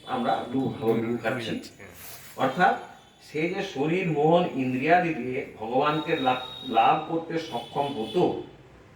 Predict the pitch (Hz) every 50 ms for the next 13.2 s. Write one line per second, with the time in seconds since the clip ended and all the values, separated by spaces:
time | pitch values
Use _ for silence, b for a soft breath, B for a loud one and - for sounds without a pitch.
0 | - - - - - - 117 123 143 160 160 160 - - 135 151 160 156 165 196
1 | 214 214 - - - - - - - - 123 - 131 - 160 170 185 - - -
2 | - 131 165 147 131 127 147 156 180 - - 117 117 117 - - 160 165 156 -
3 | 127 123 135 156 185 226 226 - - - - - - 113 117 131 127 127 - 123
4 | 113 107 107 104 107 107 - - - - - - - - - - - - - -
5 | - - - - - - - - - 151 156 156 185 202 202 190 185 151 156 156
6 | 156 - - 104 - - - - - - - - - 104 110 120 127 139 143 156
7 | 170 175 170 185 160 - 160 160 151 139 170 170 - 147 151 - 190 190 190 175
8 | - - 156 160 170 170 170 185 190 190 214 247 285 339 - - - 185 175 170
9 | - 196 196 - - 165 180 - - - - - - - - - - - - -
10 | - - - _ _ _ - - - - - - - - - - - - - -
11 | - 170 170 - - 175 - 151 156 160 185 - - - - - - - - 180
12 | 190 202 233 269 320 - - - - - - - - - - - - - - -
13 | - - -